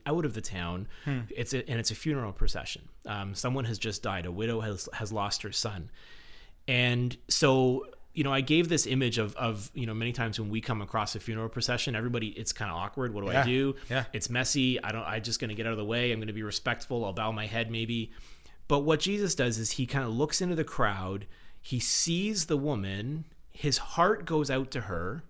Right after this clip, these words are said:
Speaker 2: Hmm.
Speaker 1: And then he comes to her and he says, "Don't cry." And then he goes even a step further. He actually walks up and he touches this board. It's called a bier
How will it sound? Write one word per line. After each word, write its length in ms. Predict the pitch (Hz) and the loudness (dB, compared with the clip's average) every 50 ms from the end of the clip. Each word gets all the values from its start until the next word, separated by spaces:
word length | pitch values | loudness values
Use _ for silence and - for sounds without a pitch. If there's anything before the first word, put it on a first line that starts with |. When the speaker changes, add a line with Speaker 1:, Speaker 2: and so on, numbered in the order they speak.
| - - | -14 -8
Speaker 2:
Hmm. 180 | - 131 120 113 101 - - - - - - - | -6 -4 -4 -4 -6 -10 -16 -20 -20 -16 -10 -4
Speaker 1:
And 180 | 135 131 143 | 0 2 4
then 140 | 156 170 180 | 4 6 4
he 180 | 180 165 190 170 | 4 2 0 -2
comes 400 | - - - 165 160 165 156 - | -2 -2 0 2 2 2 0 0
to 140 | 151 151 143 | 0 0 2
her 80 | 127 | 2
and 80 | 120 117 | 2 0
he 80 | 113 | 0
says, 240 | - - 127 113 - | -2 -2 -2 -2 -2
"Don't 180 | - 120 113 101 | -2 -4 -6 -6
cry." 480 | - - 107 98 95 - - - - - - - - - - - - - - - - - - - | -6 -8 -8 -8 -8 -10 -12 -12 -14 -16 -14 -16 -16 -16 -16 -16 -16 -16 -16 -16 -16 -18 -10 -4
And 100 | 117 139 | 0 0
then 100 | 202 226 | 2 2
he 60 | 233 | 4
goes 200 | 196 190 170 156 | 4 4 4 4
even 160 | 165 151 151 | 2 2 2
a 20 | 131 | 0
step 240 | - - 151 131 | 0 0 -2 -4
further. 280 | - - 175 165 143 113 | -2 0 0 2 2 0
He 280 | - - 151 147 139 - | 0 0 -2 -2 -2 -2
actually 480 | - 143 180 185 - - 208 196 170 156 | -2 -2 0 2 2 0 2 2 0 0
walks 400 | 135 135 131 139 135 - - - | 2 2 2 0 0 0 -2 -2
up 200 | 127 120 - - | -2 -2 -4 -4
and 100 | 120 113 | -4 -4
he 80 | 110 | -4
touches 880 | - - - - 107 - - - - 107 95 98 107 135 139 - - | -6 -6 -4 -4 -4 -2 -2 0 -2 -2 -2 -4 -4 -4 -4 -6 -4
this 240 | - 127 127 - - | -2 -2 -2 -2 -2
board. 440 | 107 95 127 131 131 123 107 104 107 | -4 -2 0 2 2 2 2 2 0
It's 320 | 107 101 - - 104 - - | -2 -4 -4 -6 -6 -6 -6
called 220 | - - 110 104 | -2 -2 -2 -2
a 60 | 104 | -2
bier 580 | 95 98 107 120 113 110 104 104 104 113 131 127 | -4 -4 -2 0 0 2 2 0 0 0 -2 -2